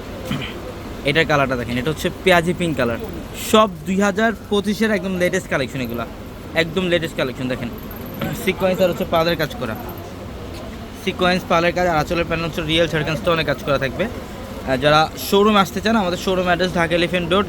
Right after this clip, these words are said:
গাউসিয়া মার্কেটের সাথে নূর ম্যানশন, আর নূর ম্যানশনের চারতলায় পূর্ণিমা শাড়ি। এটা অলিভ কালারটা, লাকনো সুতার কাজ, সিকোয়েন্সের কাজ, আর হচ্ছে পালের কাজ। এটা অনেক সুন্দর শাড়ি, অনেক সুন্দর, প্রত্যেকটা দেখার মতো সুন্দর। আর এই শাড়িগুলো নিতে হলে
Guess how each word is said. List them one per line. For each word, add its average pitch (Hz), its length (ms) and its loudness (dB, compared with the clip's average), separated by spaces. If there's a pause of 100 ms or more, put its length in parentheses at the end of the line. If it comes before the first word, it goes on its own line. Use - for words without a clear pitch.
গাউসিয়া 151 340 2
মার্কেটের 151 340 -2
সাথে 156 220 -2
নূর 151 160 0
ম্যানশন, 151 300 0 (500)
আর 127 140 4
নূর 151 140 2
ম্যানশনের 147 380 0
চারতলায় 131 340 0
পূর্ণিমা 131 240 -2
শাড়ি। 117 140 -2
এটা 135 140 0
অলিভ 143 220 0
কালারটা, 120 280 0 (720)
লাকনো 147 300 0
সুতার 156 280 0
কাজ, 165 100 4 (120)
সিকোয়েন্সের 165 500 0
কাজ, 156 160 0
আর 135 80 2
হচ্ছে 151 240 -2
পালের 147 280 0
কাজ। 117 120 -4 (800)
এটা 180 200 2
অনেক 180 240 4
সুন্দর 165 240 0
শাড়ি, 123 220 0
অনেক 131 160 -2
সুন্দর, 127 140 -2 (100)
প্রত্যেকটা 190 520 0 (100)
দেখার 160 280 2
মতো 147 200 -4
সুন্দর। 120 240 -2 (480)
আর 131 120 2
এই 143 100 0
শাড়িগুলো 170 400 4
নিতে 175 160 0
হলে 190 120 4